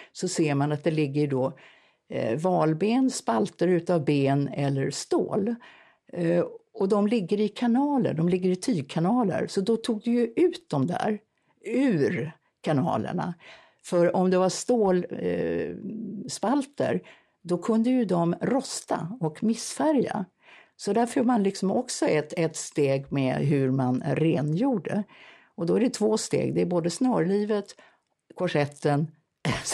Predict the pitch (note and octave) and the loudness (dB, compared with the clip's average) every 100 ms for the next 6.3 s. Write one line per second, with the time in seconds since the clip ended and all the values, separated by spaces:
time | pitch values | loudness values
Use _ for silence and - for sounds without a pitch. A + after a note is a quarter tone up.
0 | - - - - - - - - - - | -10 -4 -4 -4 -8 -20 -20 -20 -16 -4
1 | A3 C#4+ - B3 C#4 C4+ B3+ C4 C4 - | 0 0 0 2 4 4 4 2 0 -12
2 | - D#3+ D3 - - G#3 D3 C#3 F#3+ C3 | -2 -2 -2 -8 -2 2 2 0 0 -2
3 | C#3 - - C#3 E3+ - - G3+ G3+ - | -4 -4 -4 -2 -2 -4 -6 -4 -6 -10
4 | - - - D3+ C#3 C3+ D#3+ A#3 A#3+ - | -20 -16 -4 -4 -2 0 0 -2 -2 -2
5 | - - F3 G3 G3 - C4+ B3 G#3+ D3+ | -4 -2 0 2 0 2 2 2 2 2
6 | E3+ E3 | 2 0